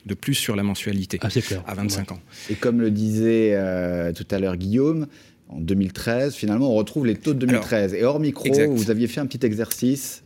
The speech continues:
Speaker 1: Exact. Euh, donc
Speaker 3: Qu'est-ce qui a
Speaker 1: on,
Speaker 3: changé depuis
Speaker 1: on
Speaker 3: deux mille treize à part
Speaker 1: retrouve
Speaker 3: les
Speaker 1: les
Speaker 3: taux
Speaker 1: taux de deux mille treize, sauf qu'en deux mille treize, enfin, depuis deux mille treize, les prix de l'immobilier ont pris vingt-huit pour cent.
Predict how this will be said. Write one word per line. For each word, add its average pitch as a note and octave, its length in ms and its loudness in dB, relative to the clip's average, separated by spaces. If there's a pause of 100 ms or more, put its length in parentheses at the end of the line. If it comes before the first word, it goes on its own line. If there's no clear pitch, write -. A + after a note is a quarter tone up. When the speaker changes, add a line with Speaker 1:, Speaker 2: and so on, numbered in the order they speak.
Speaker 1:
Exact. B2 580 -2 (500)
Euh, G#2 260 -2
donc G#2+ 180 -2
Speaker 3:
Qu'est-ce G#2 100 0
qui - 60 4
a - 20 4
Speaker 1:
on, A#2+ 40 2
Speaker 3:
changé A2+ 180 -4
depuis A#2 140 -6
Speaker 1:
on A2 60 0
Speaker 3:
deux A2 40 4
mille - 140 6
treize G#2+ 260 4
à F#2+ 60 0
part - 0 -
Speaker 1:
retrouve D#3+ 280 4
Speaker 3:
les B2 100 4
Speaker 1:
les - 20 4
Speaker 3:
taux E3 180 -2
Speaker 1:
taux - 20 0
de C3+ 40 -8
deux B2+ 140 0
mille B2 180 4
treize, E3+ 480 -2
sauf - 300 0
qu'en C3+ 160 -2
deux A#2+ 80 0
mille A#2+ 180 2
treize, C#3 480 -2 (180)
enfin, F2 160 -6
depuis B2+ 360 0
deux A#2+ 100 4
mille A2+ 160 2
treize, C3 320 -2
les G#2+ 100 -4
prix - 200 -6
de A#2 40 -2
l'immobilier A2 500 2
ont A2 140 -2
pris B2+ 440 -2
vingt-huit A2 380 -4
pour - 180 -6
cent. - 100 -4